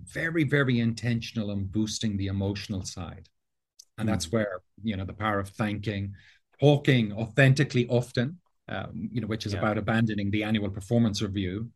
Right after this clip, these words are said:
Speaker 1: and instead having regular check-ins and then celebrating things together, celebrating
Speaker 2: Yeah.
Speaker 1: life events, celebrating milestones.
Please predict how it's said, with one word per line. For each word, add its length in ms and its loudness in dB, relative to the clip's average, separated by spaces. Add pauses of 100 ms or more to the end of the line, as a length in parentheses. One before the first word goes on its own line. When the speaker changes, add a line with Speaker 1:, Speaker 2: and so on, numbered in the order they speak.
Speaker 1:
and 80 -8
instead 320 -4
having 440 -6
regular 360 -2
check-ins 720 0 (440)
and 120 4
then 140 0
celebrating 720 6 (100)
things 220 -6
together, 440 -8 (280)
celebrating 600 4
Speaker 2:
Yeah. 100 0
Speaker 1:
life 160 -6
events, 560 0 (400)
celebrating 680 2
milestones. 1040 -2